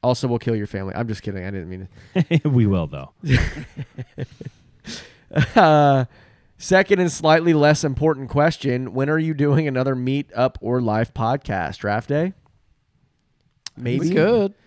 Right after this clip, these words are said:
Speaker 2: If everything wrote, if everything
Speaker 3: I'm just waiting for everything to be lifted so we can actually, like, stand up and socialize around.
Speaker 1: Yeah, that's a big thing with our, I mean,
Speaker 3: Yeah.
Speaker 1: if you've come to one of our live events, which I think Justin has, right?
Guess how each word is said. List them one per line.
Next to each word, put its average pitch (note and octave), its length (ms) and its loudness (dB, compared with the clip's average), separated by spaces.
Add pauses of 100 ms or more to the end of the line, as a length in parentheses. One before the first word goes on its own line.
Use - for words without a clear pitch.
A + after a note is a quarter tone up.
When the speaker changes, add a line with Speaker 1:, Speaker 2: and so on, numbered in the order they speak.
(280)
Speaker 2:
If - 60 -12
everything A#2+ 480 0
wrote, A2+ 260 4
if G#2 180 -6
everything C#3 280 -2
Speaker 3:
I'm D#3+ 80 0
just D#3 120 2
waiting F#3+ 280 4
for D#3+ 80 2
everything D#3+ 220 2
to C#3+ 40 -4
be B2+ 80 -2
lifted B2 340 -2
so A#2 120 -6
we A2+ 80 -4
can A#2 100 -4
actually, A2 280 -6
like, F#2+ 80 -10
stand A2+ 420 -6
up G#2+ 120 -8
and F#2+ 140 -12
socialize G2+ 480 -8
around. G2 480 -10
Speaker 1:
Yeah, D3+ 220 6
that's E3+ 280 2
a A3 60 0
big F3 260 0
thing D#3 220 0
with C#3+ 200 0
our, C3 280 4
I A#2+ 40 0
mean, A#2+ 80 -8
Speaker 3:
Yeah. C3 260 0
Speaker 1:
if C3+ 120 -2
you've E3 140 -6
come D3+ 160 0
to D3 80 0
one C#3 100 0
of C3 80 -2
our C3 60 0
live B2 220 2
events, A#2+ 360 -2
which A#2 240 -2
I A#2+ 60 -2
think C3 180 -4
Justin A#2+ 300 -4
has, A#2 340 -2
right? B2+ 320 0